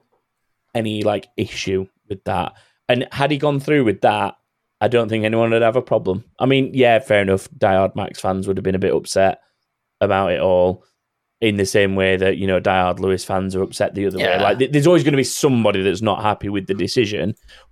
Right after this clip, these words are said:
Speaker 1: but the vast majority of people who sort of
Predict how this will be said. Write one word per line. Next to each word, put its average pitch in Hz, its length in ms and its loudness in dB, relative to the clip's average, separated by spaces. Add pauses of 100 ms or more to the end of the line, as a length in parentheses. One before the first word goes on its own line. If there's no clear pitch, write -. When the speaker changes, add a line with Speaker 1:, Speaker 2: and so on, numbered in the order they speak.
(100)
Speaker 1:
but 120 280 2 (440)
the 120 220 2
vast 123 320 -2
majority 120 420 2
of 101 140 -4
people 104 500 0
who 104 220 -2
sort 95 300 0
of 98 200 -10